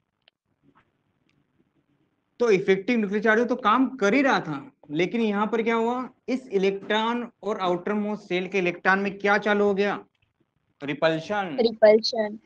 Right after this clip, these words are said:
Speaker 1: मतलब attraction और repulsion, ध्यान से देखो मेरे हाथों को, ये attract कर रहा है लेकिन ये repulsion भी कर रहा है। मतलब यहाँ पर हम बोल सकते हैं कि इन दोनों में, फिकोनी में attraction force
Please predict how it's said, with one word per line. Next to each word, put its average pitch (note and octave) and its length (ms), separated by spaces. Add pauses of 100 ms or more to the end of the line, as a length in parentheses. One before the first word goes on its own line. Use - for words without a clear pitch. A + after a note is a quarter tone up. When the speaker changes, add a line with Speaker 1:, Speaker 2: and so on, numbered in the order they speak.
(500)
Speaker 1:
मतलब E3+ 520 (240)
attraction G3+ 960 (200)
और F3 120
repulsion, E3 540
ध्यान E3 200
से G#3+ 60
देखो A3 160
मेरे G#3+ 120
हाथों C3+ 240
को, B2+ 100 (680)
ये D#3+ 160
attract F#3+ 400
कर G#3 160
रहा A3 180
है A3 320 (1040)
लेकिन E3+ 300
ये A3+ 60
repulsion G3+ 760
भी A#3+ 80
कर F3+ 160
रहा C3+ 160
है। B2 160 (1120)
मतलब F#3 420
यहाँ F3 260
पर G3+ 160
हम G#3 120
बोल F#3 240
सकते F#3+ 280
हैं G3+ 80
कि G#3+ 60
इन G#3+ 100
दोनों F3 400
में, C3 260
फिकोनी F#3+ 400
में - 1000
attraction E3+ 600
force G#3+ 600